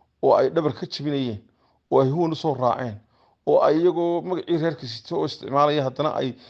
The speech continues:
ku dhici waayeen dadka la inay, ay magacooda sheegsitaan, inay tacsiyadeeyaan. Ku dhici waayo, oo ay ka suura gasho in xis-, maxaabiisteennii oo Faysal Cabdi Bootaan oo la deegaana ay soo sawirayeen, oy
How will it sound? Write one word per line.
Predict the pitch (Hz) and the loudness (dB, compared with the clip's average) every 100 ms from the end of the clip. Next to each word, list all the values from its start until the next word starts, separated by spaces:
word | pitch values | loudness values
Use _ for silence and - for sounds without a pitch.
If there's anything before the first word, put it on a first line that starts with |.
| _ _ | _ _
ku | - | -8
dhici | 208 160 | 0 2
waayeen | 147 135 147 147 | 4 4 4 0
dadka | 151 160 | 0 4
la | 135 131 | 4 4
inay, | 143 147 139 147 - _ - | 2 0 0 -2 -8 _ 2
ay | 131 | 2
magacooda | 151 131 135 123 | 2 0 0 0
sheegsitaan, | - 117 - - 147 139 | -2 -6 -8 2 4 4
inay | 147 | 0
tacsiyadeeyaan. | 135 101 - 131 127 143 120 - _ _ _ _ _ _ _ _ _ _ _ _ _ _ _ - | -4 -8 -4 0 4 4 4 0 _ _ _ _ _ _ _ _ _ _ _ _ _ _ _ -4
Ku | 214 | 2
dhici | 190 143 | 4 6
waayo, | 110 107 - - | 6 4 2 4
oo | 147 | 6
ay | 127 139 | 8 4
ka | - | 0
suura | 214 - 165 | -8 -4 -2
gasho | 190 139 - | -2 -6 -8
in | 180 156 | -8 -10
xis-, | 123 - - | -12 -18 -12
maxaabiisteennii | 156 135 131 143 170 - 160 135 139 151 - _ _ _ _ | -6 0 2 2 0 -4 -4 -2 -4 -6 -10 _ _ _ _
oo | 127 | -2
Faysal | 147 147 135 | 0 2 4
Cabdi | 156 135 | 4 2
Bootaan | 127 123 147 151 | -4 0 2 2
oo | 147 - - | 0 -4 -12
la | 151 | -6
deegaana | 139 139 143 139 - | -2 2 4 4 2
ay | - | -2
soo | 131 165 | -4 -6
sawirayeen, | - 143 147 135 131 131 | -4 -4 -2 -2 -2 -2
oy | 143 | -2